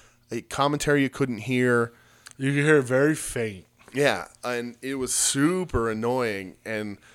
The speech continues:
Speaker 1: I don't understand the logistics of it. I guess I don't understand T V.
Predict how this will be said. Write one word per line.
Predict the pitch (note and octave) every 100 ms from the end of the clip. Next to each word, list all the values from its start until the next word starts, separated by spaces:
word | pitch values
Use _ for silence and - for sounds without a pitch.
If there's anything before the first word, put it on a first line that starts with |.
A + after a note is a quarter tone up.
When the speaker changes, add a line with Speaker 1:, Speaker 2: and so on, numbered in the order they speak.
| -
Speaker 1:
I | - D#3+
don't | F#3
understand | C#3 B2+ - B2+ A#2
the |
logistics | G#2+ G#2+ G2 A#2 B2+ -
of | C#3
it. | D3+ D3
I | G#2 C3+
guess | A#2 C3 -
I | B2
don't | A#2+ A#2+
understand | C3 C#3 - D3+
T | C#3+ D3+
V. | D#3+ E3